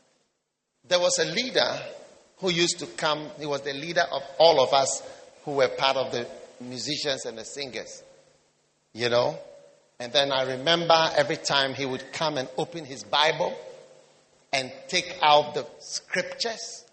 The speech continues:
This is rehearsal. And share with us. Yeah. From the word.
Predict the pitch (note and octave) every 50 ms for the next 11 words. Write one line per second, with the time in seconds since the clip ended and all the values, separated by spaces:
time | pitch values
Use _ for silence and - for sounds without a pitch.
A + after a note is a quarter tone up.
0 | _ _ _ _ _ _ _ _ - G3+ F#3+ F#3 D#3 D3 C#3+ D3+ D#3 - - A3
1 | A3 G3+ - E3+ C3+ A#2 G#2+ F#2 D#2+ - - - - - - - - - - -
2 | - - - _ _ _ _ _ _ _ - C#3+ C3+ B2 - - - - - E3+
3 | D#3 D3+ C#3+ C3+ B2+ A#2+ C#3 C3+ - - - - - - - - - - _ _
4 | _ _ _ _ - _ _ _ _ _ _ _ _ _ _ _ _ _ _ _
5 | _ _ _ _ _ _ _ _ _ _ _ _ _ _ _ _ _ _ _ _
6 | _ _ _ _ _ _ _ _ _ _ _ _ _ - G#2 B2 C#3+ D3+ - -
7 | - - - - - - - _ _ _ _ _ _ _ _ _ _ _ _ _
8 | _ _ _ _ _ _ _ _ _ _ _ _ _ - B2 B2+ B2 B2+ B2+ B2
9 | C3 B2+ B2+ B2+